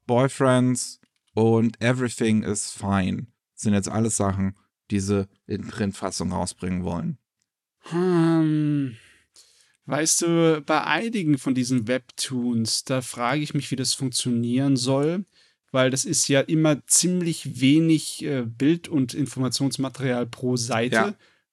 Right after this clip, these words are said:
Speaker 2: Und, und viele Webtoons benutzen ja auch diese, äh, ja, das dunkle Schema, damit's einfacher für die Augen
Speaker 1: Mhm.
Speaker 2: ist. Das ist dann eine Menge schwarz. Ich denke mal, das werden sie nicht machen, weil dann
Speaker 1: Nee.
Speaker 2: würden sie so viel Tinte verballern,
Speaker 1: <laughs>
Speaker 2: ne?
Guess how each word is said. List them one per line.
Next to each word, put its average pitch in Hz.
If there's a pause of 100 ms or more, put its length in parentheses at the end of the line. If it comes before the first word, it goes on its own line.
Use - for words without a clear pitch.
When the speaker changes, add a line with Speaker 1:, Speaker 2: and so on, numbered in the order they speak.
Speaker 2:
Und, -
und 147
viele 151
Webtoons 160
benutzen 143
ja 135
auch 139
diese, 120
äh, 120
ja, 139
das 143
dunkle 170
Schema, 190
damit's 127
einfacher 135
für 123
die 120
Augen 131
Speaker 1:
Mhm. 110
Speaker 2:
ist. 98 (140)
Das 127
ist 123
dann 139
eine 127
Menge 143
schwarz. 117 (360)
Ich 117
denke 151
mal, 156
das 139
werden 139
sie 135
nicht 180
machen, 127
weil 127
dann 127
Speaker 1:
Nee. 127
Speaker 2:
würden 135
sie 127
so 127
viel 135
Tinte 208
verballern, 190
Speaker 1:
<laughs> 185
Speaker 2:
ne? 170